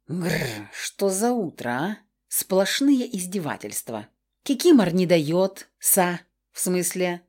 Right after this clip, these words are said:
А тут еще два этих врага, блин. «Ну?» прищурилась я. «И еще вы же противники и конкуренты. Почему так себя ведете?» Да, это было глупо, наверное, даже очень глупо.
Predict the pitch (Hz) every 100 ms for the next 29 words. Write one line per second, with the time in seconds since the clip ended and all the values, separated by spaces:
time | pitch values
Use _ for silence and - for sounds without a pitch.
0 | _ - 175 180 339 202 202 185 - 220
1 | 208 175 - 156 180 185 185 - 175 170
2 | 131 117 - - _ _ 123 120 151 160
3 | 165 147 131 104 113 135 127 117 123 _
4 | _ _ - 254 262 220 214 247 311 _
5 | _ - 175 170 - 233 214 196 - 165
6 | 151 139 - _ 240 240 226 254 - 339
7 | 240 165 156 156 156 151 _ _ 214 220
8 | 214 262 262 262 254 247 247 247 254 247
9 | 294 302 165 117 117 104 _ _ _ _
10 | - 311 - 240 180 165 165 - 165 165
11 | 156 143 131 123 - 226 - _ _ _
12 | _ - 139 - - 175 247 240 175 170
13 | 156 135 127 - - 110 - 143 156 156
14 | 160 156 156 151 151 - 277 - 135 127
15 | 131 123 131 123